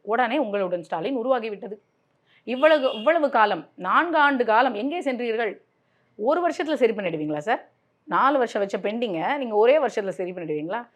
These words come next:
அதுல தான் வந்த ஃபார்ம் எல்லாம் நீர் ஓடையில், கோடையில் காய்ந்திருக்கும், மழை காலத்தில் வெள்ளங்கள் பாய்ந்திருக்கும்னு எங்க தலைவர் ஸ்டைல்ல சொல்லணும்னா, அந்த ஃபார்ம் இப்படி வாங்கப்படுகிறது, இப்படி ஆற்றில் விடப்படுகிறது. இதை நீங்க பார்த்துட்டு தானே இருக்கிறீங்க.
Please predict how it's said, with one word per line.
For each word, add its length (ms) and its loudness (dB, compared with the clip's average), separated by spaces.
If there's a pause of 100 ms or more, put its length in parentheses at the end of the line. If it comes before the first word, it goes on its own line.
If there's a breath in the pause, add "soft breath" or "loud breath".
(220 soft breath)
அதுல 320 2
தான் 140 2
வந்த 220 4
ஃபார்ம் 300 4
எல்லாம் 220 2
நீர் 220 -2
ஓடையில், 500 2 (1040)
கோடையில் 480 4
காய்ந்திருக்கும், 680 -2 (300)
மழை 240 -2
காலத்தில் 520 0
வெள்ளங்கள் 420 2
பாய்ந்திருக்கும்னு 540 -2
எங்க 160 -2
தலைவர் 420 0
ஸ்டைல்ல 340 -2
சொல்லணும்னா, 440 -4 (340 soft breath)
அந்த 180 -4
ஃபார்ம் 280 4
இப்படி 300 0
வாங்கப்படுகிறது, 640 0
இப்படி 300 -4
ஆற்றில் 340 0
விடப்படுகிறது. 680 -4
இதை 160 -4
நீங்க 180 -2
பார்த்துட்டு 360 0
தானே 220 -2
இருக்கிறீங்க. 360 -8